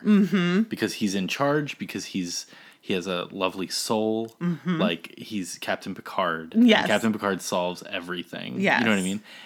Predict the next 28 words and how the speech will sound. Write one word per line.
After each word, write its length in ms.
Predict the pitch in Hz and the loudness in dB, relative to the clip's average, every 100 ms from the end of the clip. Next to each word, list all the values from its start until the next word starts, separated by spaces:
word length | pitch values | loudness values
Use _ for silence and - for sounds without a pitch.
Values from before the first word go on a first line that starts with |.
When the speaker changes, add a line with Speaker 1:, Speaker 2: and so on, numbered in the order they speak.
| - | -10
Speaker 2:
And 120 | 120 | -2
to 80 | 113 | 0
have 240 | 110 113 110 | 4 2 2
him 180 | 127 | -4
be 180 | 113 107 | -2 0
the, 160 | 104 104 | 0 -2
one 420 | 104 95 104 117 | -2 -2 2 4
of 140 | 117 | 2
the 60 | 110 | 2
most 240 | 107 104 - | 0 0 -6
evil 320 | 107 104 107 110 | -10 -6 -4 -4
cretins 880 | - 110 104 101 90 87 90 - - _ _ _ _ _ _ _ | -4 -2 -2 -4 -10 -10 -12 -14 -18 _ _ _ _ _ _ _
on 240 | 113 104 98 | 0 0 0
film 600 | - 113 92 80 85 98 _ _ | -2 -2 -2 -4 -10 -16 _ _
is 240 | 110 101 95 | -6 -4 -4
so, 680 | - - 98 104 117 127 135 _ _ _ _ _ _ | -4 -2 0 2 2 0 -6 _ _ _ _ _ _
such 320 | - - 120 - | -4 -2 -2 4
beautiful 360 | 123 120 127 | 4 4 0
casting. 500 | 113 107 107 - 110 110 - - - - | 0 0 0 0 -2 -4 -12 -20 -18 -4
And 360 | 139 170 170 - _ _ - - - | 2 2 2 -2 _ _ -20 -20 -14
I'm 680 | 123 139 104 120 143 135 139 | -12 -12 -12 -10 -6 -2 0
just, 160 | 143 | 2
I'm 140 | 160 131 | 2 0
just 180 | 123 - | -2 0
reiterating 400 | 120 113 107 104 | 2 2 2 0
what 100 | 107 | -2
you're 80 | 139 | -2
saying, 240 | 120 98 | -4 -6